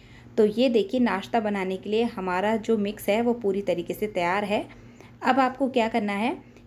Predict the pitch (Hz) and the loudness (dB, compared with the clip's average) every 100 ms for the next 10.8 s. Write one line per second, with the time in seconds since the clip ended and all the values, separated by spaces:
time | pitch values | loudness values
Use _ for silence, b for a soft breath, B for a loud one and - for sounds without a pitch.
0 | - 233 254 277 285 - 220 220 240 220 | 0 2 2 2 0 2 -2 0 2 2
1 | 214 214 247 247 202 233 233 190 202 208 | 2 2 2 0 2 2 2 0 -2 -4
2 | 185 170 196 294 - 233 233 - 208 196 | -2 -2 0 -4 -2 2 2 0 0 0
3 | 202 - 196 175 165 180 196 196 262 302 | 0 -2 0 0 0 0 0 0 0 0
4 | 220 - 226 202 208 208 190 185 - 165 | -2 -2 -4 -2 -2 -2 -4 -4 -4 -6
5 | 160 180 196 196 202 202 302 - B B | -2 -2 -2 -2 -2 0 -2 -4 B B
6 | B B B - 214 214 214 240 - 294 | B B B 0 4 4 2 -8 -2 0
7 | 277 262 233 202 214 220 - - 277 254 | 4 4 2 0 -2 -4 -6 -2 0 0
8 | 247 226 175 180 277 - - - b b | 0 -2 -2 -2 -4 -6 -20 -20 b b
9 | - - 240 254 254 240 233 247 240 226 | -20 -4 0 0 2 0 2 2 2 2
10 | 233 - 190 196 208 196 202 240 | -2 -2 -2 -2 -2 0 0 -2